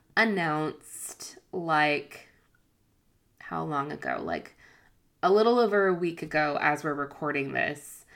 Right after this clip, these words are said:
um, it was announced that Lionsgate Television, which Lionsgate is the, is the, um, the studio that actually produced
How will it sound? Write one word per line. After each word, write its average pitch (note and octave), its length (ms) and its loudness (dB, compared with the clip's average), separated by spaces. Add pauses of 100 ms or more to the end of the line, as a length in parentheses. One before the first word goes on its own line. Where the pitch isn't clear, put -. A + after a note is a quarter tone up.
(400)
um, D3 300 2
it D#3+ 80 0
was D#3 200 0
announced D3 640 0 (180)
that - 320 0
Lionsgate F3 840 0
Television, G3+ 1040 2 (220)
which F3+ 200 -2 (100)
Lionsgate F3+ 760 0
is D#3 300 -4
the, D3+ 520 -2 (300)
is D#3 220 -6
the, D3+ 480 -4
um, C2+ 500 -6 (180)
the E3 120 -4
studio D#3 680 -4
that D3+ 260 0
actually D#3+ 280 -8
produced D3 760 -12